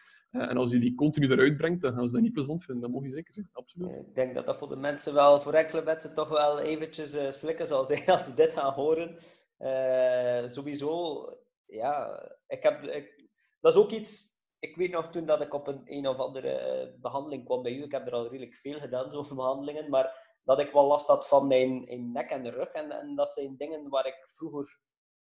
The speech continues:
Speaker 2: bitter weinig last van had. Was het ook een van de eerste dingen dat je me vroeg van, of eerste dingen dat je me zei van, eh, probeer je smartphone gedrag wat aan te passen. En toen dacht ik van, ja, oké, eh, dat probeer ik wel eventjes te doen, maar dat is natuurlijk iets die vlug vervaagt, hè.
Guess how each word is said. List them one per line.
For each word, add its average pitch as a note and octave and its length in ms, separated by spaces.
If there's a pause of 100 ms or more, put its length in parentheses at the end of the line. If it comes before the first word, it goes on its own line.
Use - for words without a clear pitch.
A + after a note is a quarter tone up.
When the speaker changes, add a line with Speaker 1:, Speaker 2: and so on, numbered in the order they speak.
(300)
Speaker 2:
bitter C3+ 340
weinig D3+ 280
last A#2+ 280
van A2+ 120
had. - 360 (140)
Was C#3+ 140
het D3+ 100
ook F3 140
een F#3 120
van E3 120
de D3 80
eerste F3+ 240
dingen E3 260
dat D3+ 100
je C#3 80
me B2+ 120
vroeg - 300
van, C3 240
of B2 180
eerste D3 240
dingen D3+ 240
dat C3+ 100
je B2+ 60
me A#2+ 80
zei D#3 240
van, C#3+ 280 (840)
eh, A#2+ 260
probeer C3+ 320
je D#3 60
smartphone D#3 600
gedrag F3+ 300
wat E3 160
aan E3 180
te - 120
passen. F3+ 320
En D3 140
toen D3 140
dacht C#3+ 220
ik C3+ 120
van, B2 440 (540)
ja, A#2 360
oké, C3+ 220
eh, F3+ 320 (580)
dat C3 240
probeer D3 300
ik D3 80
wel C#3+ 140
eventjes C3+ 300
te A#2+ 80
doen, D#3 180
maar F#3 100
dat D#3+ 100
is D#3 60
natuurlijk C#3+ 340
iets C#3+ 180
die B2+ 180
vlug C3+ 240
vervaagt, B2 580
hè. B2+ 220